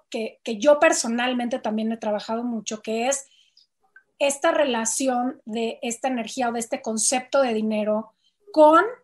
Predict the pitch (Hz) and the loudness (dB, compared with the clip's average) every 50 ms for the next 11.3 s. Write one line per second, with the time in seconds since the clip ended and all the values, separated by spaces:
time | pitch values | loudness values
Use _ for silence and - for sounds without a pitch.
0 | _ _ _ _ _ _ _ _ 403 403 - - 247 - - - 269 269 269 262 | _ _ _ _ _ _ _ _ -20 -10 -8 -6 -6 -4 0 2 4 4 4 2
1 | 247 - - _ _ _ - 240 240 240 240 240 - 277 254 247 - 277 277 277 | 0 -4 -10 _ _ _ -4 -2 -2 -2 -2 -2 0 -2 -2 0 0 0 0 0
2 | 269 277 - 226 226 220 214 226 226 220 214 233 254 247 247 247 240 233 - 233 | 0 -2 -4 -4 -4 -2 -2 -2 -4 -4 -4 -4 -2 -2 -2 -2 -4 -4 -4 -4
3 | 226 220 220 220 - 247 247 269 - 269 269 262 262 254 254 262 262 - _ _ | -4 -4 -4 -4 -4 -4 -4 -2 -2 -2 -2 0 0 -2 -2 -4 -6 -10 _ _
4 | _ _ _ - 254 269 - - 311 302 294 262 233 226 - - - 269 277 269 | _ _ _ -6 -6 -4 -2 -2 -2 0 0 -2 -4 -6 -6 -6 -4 -2 0 0
5 | 262 269 285 277 262 - - - 262 240 240 247 254 269 262 269 262 240 226 220 | 0 0 -2 -4 -4 -6 -6 -6 -6 -6 -4 -4 -4 -4 -4 -4 -4 -4 -2 -2
6 | - - - 294 277 269 262 269 262 254 - 262 254 240 247 240 - - - 254 | -2 0 2 2 2 2 2 0 -2 -2 -2 -4 -2 -4 -4 -4 -4 -2 -2 -2
7 | 254 233 240 - _ _ _ _ _ _ - 262 269 302 311 302 302 294 294 330 | -2 -4 -6 -10 _ _ _ _ _ _ -6 -2 0 2 4 4 4 2 2 2
8 | 311 320 359 403 370 - - 539 - - 320 294 294 269 302 294 302 311 302 277 | 2 2 2 0 -2 -4 -4 -4 0 0 2 2 2 2 2 2 2 2 0 -2
9 | 269 254 226 220 220 208 214 254 - - _ - - 262 247 240 247 247 240 240 | -4 -4 -4 -4 -4 -4 -4 -6 -8 -12 _ -6 -4 -2 -2 -2 -2 -2 -2 -2
10 | 226 214 226 339 - _ _ _ _ _ _ _ _ _ _ _ - 269 254 240 | -2 -2 -4 -6 -8 _ _ _ _ _ _ _ _ _ _ _ -2 0 0 0
11 | 247 247 277 311 - - | 0 0 -2 -2 -4 -8